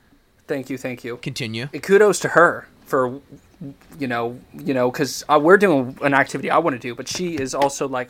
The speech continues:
Speaker 1: "Okay," and I'm like, I'm the one that's being like, "We can make some food, have a little nice, almost a little mini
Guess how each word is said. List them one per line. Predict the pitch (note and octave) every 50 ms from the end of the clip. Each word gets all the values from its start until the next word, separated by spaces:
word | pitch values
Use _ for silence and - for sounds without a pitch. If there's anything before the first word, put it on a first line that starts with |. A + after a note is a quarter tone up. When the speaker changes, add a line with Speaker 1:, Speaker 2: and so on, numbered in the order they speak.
| _ -
Speaker 1:
"Okay," | D#3+ D#3+ - - C3+ C#3+ D#3
and | D3+ C#3+
I'm | D#3 D#3
like, | D#3 - -
I'm | C3+ D#3+ G3 G#3+
the | G3+ F#3
one | F3+ E3+
that's | D#3 D3
being | - E3+ D#3
like, | C#3 B2+ C3
"We | C#3+ -
can | C#3+ C3+
make | C3 B2
some | - B2+
food, | - - - B3+ B3 A#3+ A#3 A3+ G#3 - - - -
have | - E3+ D#3+
a | D#3
little | D3+ C#3+ C#3 C3
nice, | C3 B2+ B2+ - - - - - - _ -
almost | F3 F3 F3 F3 E3 -
a | F#3
little | E3+ E3+ F3 F3+ F3 E3+
mini | E3+ E3+ E3+ E3 E3 E3 E3 D#3+ E3